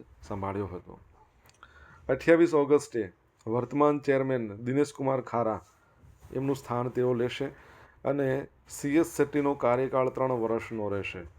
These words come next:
આ સિવાય સરકારે રાણા આશુ-, આશુ-, આશુતોષ કુમાર સિંહને એસ બી આઈમાં એમ ડી તરીકે નિયુક્ત કર્યા. ત્રીસ જૂન બે હજાર સત્યાવીસના રોજ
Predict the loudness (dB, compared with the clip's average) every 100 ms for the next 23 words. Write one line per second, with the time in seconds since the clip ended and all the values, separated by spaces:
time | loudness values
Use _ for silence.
0 | -20 -20 -20 -8 0 0 2 4 4 2
1 | -2 2 2 2 0 -6 -18 -20 -14 -4
2 | 0 2 0 -2 -2 -4 -4 -4 -6 -6
3 | -4 -4 -4 -2 -2 -2 -4 0 0 -2
4 | -6 -4 -4 -2 -4 -4 -2 -2 0 -2
5 | -2 -4 -2 -2 0 -2 -2 -4 -4 -6
6 | -6 -4 -4 -6 -16 -20 -20 -20 _ _
7 | -4 -2 -2 -2 0 0 -2 -4 -6 -4
8 | -4 -4 -6 -4 -6